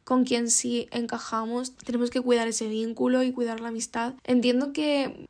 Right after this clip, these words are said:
por la parte de que se te hace complicado conocer gente nueva, lo entiendo, y da mucho miedo abrirse, conocer a gente nueva de la nada, pero hay que intentar salir de nuestra zona de confort y aunque tengamos miedo, hay que hablarle a esa persona,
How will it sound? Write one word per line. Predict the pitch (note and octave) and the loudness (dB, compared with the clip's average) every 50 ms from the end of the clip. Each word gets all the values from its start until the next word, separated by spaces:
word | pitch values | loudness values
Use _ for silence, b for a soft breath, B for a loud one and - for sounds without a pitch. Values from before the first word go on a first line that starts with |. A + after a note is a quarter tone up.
| _ _ | _ _
por | - B3 | 0 2
la | A#3+ A#3 A#3 | 4 4 2
parte | A#3+ A#3 A#3 - C4+ | 2 -2 -4 -4 -4
de | D#4 | -4
que | D#4+ D4+ | -2 -2
se | C#4 C#4+ | -4 -2
te | C4+ C#4 | -2 -4
hace | B3+ B3+ C4 | -4 -4 -6
complicado | C4 C4 B3 A#3+ B3+ B3 B3+ B3 A#3+ A#3+ A#3+ A#3+ | -6 -6 -4 -2 -4 -2 0 0 2 2 0 0
conocer | B3+ B3 A#3 A#3+ B3 A#3+ | -2 -6 -8 -8 -10 -10
gente | - - A#3+ A#3+ B3 | -8 -8 -8 -6 -6
nueva, | A#3 A3+ A3+ A#3 B3 - B B B B B B _ | -6 -6 -6 -6 -6 -8 B B B B B B _
lo | - B3+ | 0 2
entiendo, | B3 A#3+ A3+ B3 A#3+ A3+ A#3 A3+ A#3 B3+ C#4 D#4 - | 2 2 2 0 0 0 0 0 0 0 0 -2 -2
y | - C4 B3 B3 A#3+ A#3+ A#3+ A#3+ A#3+ A#3 A3+ A3 - - _ - | 0 2 2 4 4 4 2 2 2 0 -2 -6 -8 -12 _ 0
da | A#3+ A3+ B3 | 2 4 4
mucho | A#3 A#3+ C4 C#4+ C#4 - C#4 | 4 4 2 0 0 0 2
miedo | B3+ A#3+ A#3+ B3 A#3 | 2 2 4 4 2
abrirse, | A3+ A3+ A3 A3+ A3+ A#3 A#3+ - - A#3 A3+ A3+ A#3 - | 2 2 2 0 0 0 0 -2 -2 -2 -4 -6 -4 0
conocer | - A#3+ A#3 A#3 A#3+ - A#3+ A#3 | 2 2 2 2 0 -2 -2 -2
a | A#3 | -2
gente | A3+ - - A3+ A#3 A#3 A#3+ | -2 -2 -6 -6 -4 -4 -4
nueva | A#3 A#3 A#3 A3+ A3+ | -4 -2 0 0 0
de | A3+ | 0
la | A3 A3 A3 | 0 -2 -2
nada, | G#3+ A3 A3+ A#3 A3+ A#3 A3+ A#3 - _ | -2 -2 -2 0 0 -2 -2 -4 -6 _
pero | - B3+ B3 B3 A#3+ A#3 A#3 - - - _ _ _ _ _ | 2 4 4 6 4 4 2 -2 -6 -12 _ _ _ _ _
hay | - A#3+ A#3+ | 0 0 0
que | A#3+ | 0
intentar | C#4 C#4+ D#4 D#4+ C#4+ C#4 C4+ C4 | -2 -2 -4 -2 -2 -2 -2 0
salir | - C4 B3 A#3 A#3+ A#3+ B3 | 0 0 0 2 2 2 2
de | B3+ C4+ | 0 0
nuestra | B3+ B3 A#3+ - A#3+ | -2 -2 -2 -4 -6
zona | A#3+ - A#3 A3+ A#3 | -8 -8 -8 -6 -4
de | A#3+ B3+ | -4 -4
confort | B3+ C4+ B3+ A#3+ A#3+ - - A#3 A#3 A#3+ B3 | -4 -4 -6 -6 -6 -6 -4 -2 0 2 2
y | B3+ | 2
aunque | B3 A#3+ A#3 B3+ A#3 | 0 0 0 0 0
tengamos | A#3+ A3+ A3+ A3+ A#3 A3+ B3 C#4 C#4 | 0 -2 -2 -4 -4 -4 -4 -4 -2
miedo, | C#4 B3 A#3+ A#3+ B3 B3 C4 C#4+ E4 - - | -2 0 0 0 0 0 -2 -4 -6 -4 2
hay | - A#3+ A#3+ | 2 4 4
que | C#4 | 4
hablarle | D4 D4+ D4+ D4 D4 C#4 | 4 4 2 2 2 2
a | |
esa | C#4 C4+ B3+ A3+ | 2 2 2 0
persona, | A#3 A#3 - - A#3 A#3 A#3 A3+ | 0 0 0 -2 0 0 0 0